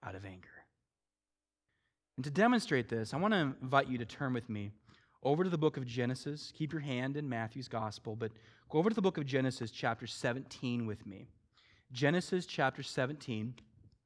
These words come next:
And I want you to read along with me very carefully.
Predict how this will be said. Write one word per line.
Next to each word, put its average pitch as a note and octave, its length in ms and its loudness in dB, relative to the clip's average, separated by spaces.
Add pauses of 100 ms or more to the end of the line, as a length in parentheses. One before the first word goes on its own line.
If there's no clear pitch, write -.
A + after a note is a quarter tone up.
(380)
And D3 100 4
I D#3 40 8
want G#3+ 280 6
you A#3+ 60 -4
to G3+ 60 6
read E3 200 2
along D#3 220 6
with C#3+ 180 4
me B2 100 2
very B2+ 380 2
carefully. A#2 760 -8